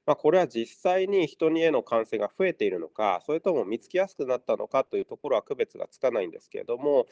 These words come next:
年とともに、えっと、そういったアフリカの国でですね、えー、診断をされる人の数っていうのは増えているという傾向は指摘されていたというところなんですね。で、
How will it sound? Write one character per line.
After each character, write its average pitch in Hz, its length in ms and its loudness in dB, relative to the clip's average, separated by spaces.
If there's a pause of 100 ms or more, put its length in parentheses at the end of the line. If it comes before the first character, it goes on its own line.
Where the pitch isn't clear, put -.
(180)
年 - 220 -6
と 202 120 0
と 165 140 0
も 151 160 0
に、 156 300 0 (200)
え 113 120 4
っ 110 60 2
と、 - 220 -8
そ 131 120 0
う 123 40 4
い 120 40 -6
っ - 20 -20
た 110 140 4
ア 110 40 0
フ 127 120 -2
リ 127 100 -2
カ 123 160 0
の 120 140 -2
国 143 260 -4
で 104 120 -2
で 85 100 -12
す - 160 -20
ね、 90 300 -8 (320)
え 104 140 0
ー、 95 40 -2
診 135 260 -2
断 127 180 6
を 127 60 0
さ 120 160 -2
れ 117 140 4
る 107 360 4
人 113 220 -2
の 110 100 -2
数 98 240 -2
っ - 40 -10
て - 160 -10
い - 20 -2
う 80 40 -6
の 85 80 -8
は 82 140 -12
増 190 100 4
え 202 60 2
て 151 140 -2
い 110 80 4
る 98 100 0
と - 260 -8
い 143 140 -10
う 151 100 -2
傾 151 280 0
向 156 180 0
は 160 120 4 (140)
指 117 140 -2
摘 - 20 -20
さ 107 140 -2
れ 98 120 -4
て 98 140 -8
い 98 80 -10
た 127 160 -2
と 101 260 -14
い 117 80 -4
う 120 60 -4
と 131 120 -10
こ 127 140 -6
ろ 120 120 -2
な 85 120 -8
ん - 60 -20
で - 100 -20
す - 120 -14
ね。 107 280 0 (380)
で、 139 320 2